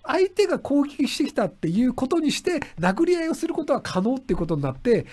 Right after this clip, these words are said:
結果として、その原始時代のような木材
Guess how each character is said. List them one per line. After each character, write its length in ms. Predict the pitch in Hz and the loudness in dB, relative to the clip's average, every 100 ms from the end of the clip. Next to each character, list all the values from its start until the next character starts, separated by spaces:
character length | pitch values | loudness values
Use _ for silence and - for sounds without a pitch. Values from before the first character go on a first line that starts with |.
| - | -12
結 180 | - 254 | -6 -6
果 160 | - 370 | -4 0
と 120 | 381 | 0
し 80 | - | 0
て、 260 | 392 294 - - | 0 0 -4 -6
そ 100 | 214 | -2
の 220 | 196 165 151 | 0 0 4
原 240 | 233 320 | 4 4
始 160 | 302 311 | 4 2
時 120 | 320 | 4
代 200 | 294 190 | 4 2
の 100 | 151 | 0
よ 160 | 151 | 0
う 40 | 151 | 0
な 160 | 226 151 | 0 0
木 280 | 185 185 | 0 0
材 180 | 349 330 | -2 -2